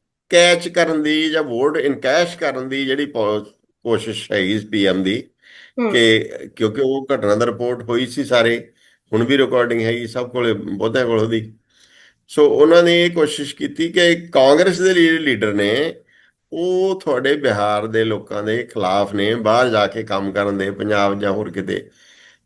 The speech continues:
Speaker 1: ਤੇ ਉਹਨਾਂ ਨੇ ਫਿਰ ਉਹ ਚੱਕ ਲਈ ਜਿਹੜੀ, ਅਹ, ਚੰਨੀ ਦਾ ਕਿਹਾ ਸੀਗਾ ਉਦੋਂ, ਚੰਨੀ ਦਾ। ਸੋ ਇਸ ਕਰਕੇ ਇਹ, ਪਰ ਚੰਨੀ ਦਾ ਜਿਹੜਾ ਕੱਦ ਦੀ ਗੱਲ ਕਰਦੇ ਹੋ ਤੁਸੀਂ,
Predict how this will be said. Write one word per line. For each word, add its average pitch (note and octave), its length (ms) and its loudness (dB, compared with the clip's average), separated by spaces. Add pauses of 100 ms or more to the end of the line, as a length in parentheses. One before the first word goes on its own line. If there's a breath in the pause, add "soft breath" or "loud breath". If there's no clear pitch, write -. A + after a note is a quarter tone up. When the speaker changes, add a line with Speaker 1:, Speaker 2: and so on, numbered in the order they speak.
Speaker 1:
ਤੇ - 360 2 (140)
ਉਹਨਾਂ F3+ 240 6
ਨੇ E3 100 4
ਫਿਰ C#3+ 120 4
ਉਹ D3+ 100 6
ਚੱਕ A#2+ 280 0
ਲਈ B2+ 300 0 (160)
ਜਿਹੜੀ, A#2 400 -4 (120)
ਅਹ, - 580 -8
ਚੰਨੀ A#2+ 400 4
ਦਾ B2+ 120 6
ਕਿਹਾ B2 320 4
ਸੀਗਾ B2 220 -4
ਉਦੋਂ, G#2+ 260 0 (180)
ਚੰਨੀ G2+ 180 -6
ਦਾ। G2 140 0 (760 loud breath)
ਸੋ D#3+ 200 0
ਇਸ D#3+ 100 0
ਕਰਕੇ F3+ 580 2
ਇਹ, C3 380 2
ਪਰ - 220 -8
ਚੰਨੀ F#3 760 4 (720)
ਦਾ E3 420 0
ਜਿਹੜਾ E3+ 200 -4
ਕੱਦ D3 600 -6
ਦੀ G3 140 0
ਗੱਲ E3+ 140 4
ਕਰਦੇ D3+ 340 -2
ਹੋ D#3+ 40 -4
ਤੁਸੀਂ, E3 460 -4